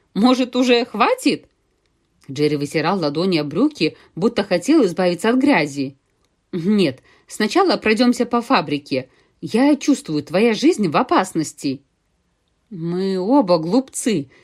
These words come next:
ответила Ким. "Пугаем себя почём зря всякими шпионскими страстями". Джерри печально покачал головой. "Если бы, но предчувствие меня не обманывает".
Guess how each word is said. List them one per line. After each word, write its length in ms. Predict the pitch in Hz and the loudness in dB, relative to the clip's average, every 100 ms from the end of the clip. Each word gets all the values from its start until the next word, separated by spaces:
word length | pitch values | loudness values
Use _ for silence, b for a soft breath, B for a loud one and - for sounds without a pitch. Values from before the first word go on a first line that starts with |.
| b | b
ответила 540 | 175 170 170 175 196 | -6 -2 -2 0 -2
Ким. 380 | 202 233 151 135 b b b | -2 0 0 -2 b b b
"Пугаем 360 | - 196 294 233 | -4 2 4 2
себя 320 | - 208 381 | 0 2 2
почём 360 | 392 - 269 226 | 2 0 0 0
зря 260 | 196 285 381 | 2 0 0
всякими 440 | - 320 - 233 | 0 -2 2 -2
шпионскими 540 | 202 202 247 269 262 | 0 2 2 2 2
страстями". 800 | 269 277 311 - 233 151 135 131 - _ _ _ _ _ _ _ 135 | 2 2 -2 0 0 0 -2 -4 -12 _ _ _ _ _ _ _ -8
Джерри 240 | 156 156 | -4 -4
печально 480 | 147 147 180 240 196 | -6 -8 -4 -2 -4
покачал 400 | - 170 - 160 | -4 -8 -4 -4
головой. 600 | 151 185 185 156 131 131 _ _ _ _ | -2 -2 -2 -4 -4 -8 _ _ _ _
"Если 680 | 160 170 175 180 180 - 151 | -8 -2 -2 0 0 0 -6
бы, 220 | 135 143 - b b | -4 -6 -8 b b
но 240 | 180 190 226 | 0 0 4
предчувствие 540 | 285 - 240 - 285 | 2 2 -4 2 4
меня 260 | 254 214 196 | 6 4 4
не 140 | 254 | 4
обманывает". 840 | 269 226 180 214 254 185 135 127 | 4 4 2 2 2 2 0 -4